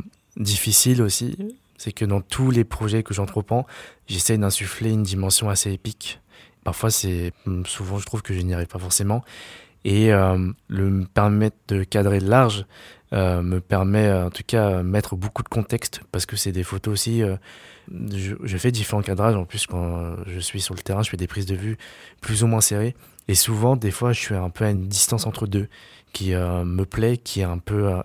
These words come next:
étrange, qui rentre pas totalement parfois dans le, dans le cercle intime, mais qui est pas totalement du paysage,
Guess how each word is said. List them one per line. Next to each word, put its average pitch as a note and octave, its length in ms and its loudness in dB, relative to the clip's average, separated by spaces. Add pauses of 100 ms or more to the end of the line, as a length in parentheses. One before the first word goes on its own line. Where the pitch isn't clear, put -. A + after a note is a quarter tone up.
étrange, A#2+ 440 0 (600)
qui - 120 -8
rentre G2+ 160 -4
pas B2 120 0
totalement A#2+ 320 0
parfois G#2+ 340 -4
dans F#2+ 100 0
le, F2+ 140 -2
dans F#2 120 -4
le F2+ 80 -4
cercle - 300 -2
intime, A#2+ 360 0 (240)
mais F#2 140 -4
qui - 140 -6
est G2 40 -6
pas - 180 -2
totalement G2+ 480 0
du F#2+ 120 -6
paysage, G#2+ 500 0